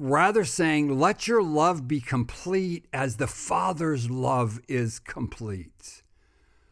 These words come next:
There's a big possibility that Jesus isn't making a general statement about sin or what missing the mark is, but actually speaking about how we treat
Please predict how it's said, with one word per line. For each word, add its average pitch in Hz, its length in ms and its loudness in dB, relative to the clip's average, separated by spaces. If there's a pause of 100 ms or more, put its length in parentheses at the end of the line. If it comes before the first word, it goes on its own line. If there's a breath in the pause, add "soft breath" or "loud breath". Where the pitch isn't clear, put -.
(480)
There's 180 280 6
a 190 60 6
big 180 240 2
possibility 156 800 2
that 131 160 2
Jesus 175 480 0
isn't 156 300 0
making 151 400 0
a 135 60 0
general 139 460 0
statement 160 420 0
about 131 260 0
sin 170 540 0
or 131 140 2
what 131 200 2
missing 147 440 0
the 143 80 0
mark 131 460 0
is, 147 500 2 (320 loud breath)
but 131 180 2
actually 175 520 2
speaking 190 960 -2
about 143 640 2
how 151 500 2
we 156 420 0
treat 170 920 -4